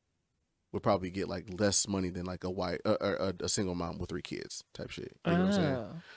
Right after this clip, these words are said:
Speaker 1: So it's just money that you get to go to the store to buy food with.
Speaker 2: And it's, like,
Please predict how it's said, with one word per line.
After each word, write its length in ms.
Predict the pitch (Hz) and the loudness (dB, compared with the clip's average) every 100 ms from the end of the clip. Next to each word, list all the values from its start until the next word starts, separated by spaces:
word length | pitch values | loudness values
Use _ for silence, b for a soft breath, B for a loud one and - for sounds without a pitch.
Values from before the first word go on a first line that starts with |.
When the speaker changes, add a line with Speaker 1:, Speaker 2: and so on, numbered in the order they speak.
| b | b
Speaker 1:
So 460 | - 113 98 87 87 _ _ _ - | 8 10 10 4 -4 _ _ _ -2
it's 120 | 101 | 0
just 160 | 98 | 2
money 160 | 110 104 | 2 2
that 140 | 92 98 | 0 -4
you 60 | |
get 300 | 90 104 - | -2 0 0
to 120 | - 87 | -2 -4
go 240 | 95 95 | -4 -4
to 160 | - 101 | -4 -4
the 100 | 104 | -4
store 240 | - 95 | -4 -4
to 80 | 90 | -4
buy 200 | 95 92 | -6 -6
food 240 | 123 311 - | -2 -2 -2
with. 160 | - 160 | 6 12
Speaker 2:
And 100 | 151 | 12
it's, 140 | - | 10
like, 140 | 147 | 4